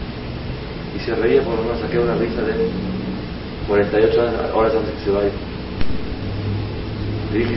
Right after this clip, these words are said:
"Si le pones wuch, ¿sabes qué pasa?". Se siente mal el anfitrión, va a pensar que no te atendió bien,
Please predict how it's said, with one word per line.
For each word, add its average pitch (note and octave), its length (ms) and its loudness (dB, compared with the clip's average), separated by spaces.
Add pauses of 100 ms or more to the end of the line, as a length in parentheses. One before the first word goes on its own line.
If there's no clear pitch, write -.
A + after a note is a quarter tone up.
"Si A2 60 -2
le G#2+ 120 4 (100)
pones D3+ 260 6 (160)
wuch, - 380 2 (400)
¿sabes A#2 240 2
qué A2+ 80 -4
pasa?". A2 320 -2 (1500)
Se - 100 -8
siente G#2+ 320 -2
mal G2+ 140 0
el G2+ 80 0
anfitrión, F#2+ 560 -4 (600)
va F#2+ 80 -4
a E2+ 40 -4
pensar G2 420 4 (160)
que - 60 -4
no F#2 160 -6
te E2+ 80 -2
atendió E2 320 -4 (100)
bien, G#2+ 220 -2